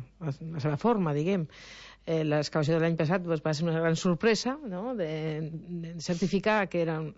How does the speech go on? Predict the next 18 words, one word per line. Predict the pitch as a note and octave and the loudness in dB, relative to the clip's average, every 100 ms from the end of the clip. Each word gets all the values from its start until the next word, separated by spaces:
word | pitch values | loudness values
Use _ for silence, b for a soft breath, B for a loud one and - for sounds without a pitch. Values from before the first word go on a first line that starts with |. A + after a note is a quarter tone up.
| - | -14
realment | F#3 F3+ G3 G3 G3 | -4 0 2 2 2
l'estructura | E3+ D#3+ F3 F#3 F3+ | 0 -4 -8 -4 -2
més | F3 | 0
antiga, | F3 D#3+ A3 G3+ E3 | 0 0 2 2 2
la | E3 | 2
tomba | D#3+ G3+ G3 | 2 2 2
més | F3+ | 2
antiga | F3+ E3 G#3 G3+ | 0 -2 0 2
de | F3+ | 2
la | E3+ | 0
necròpolis, | E3+ F3+ G#3 A#3+ C#4 A3+ | -2 -2 -2 -2 -2 -2
però | F#3+ | 0
que | F3+ | 2
ens | F3+ E3+ | 0 0
portava | - E3+ F#3+ A3+ | -2 0 2 2
al | |
Neolític, | G3 E3+ A3 A3+ E3+ D3+ | 2 2 0 -2 -4 -2
no? | E3+ | -2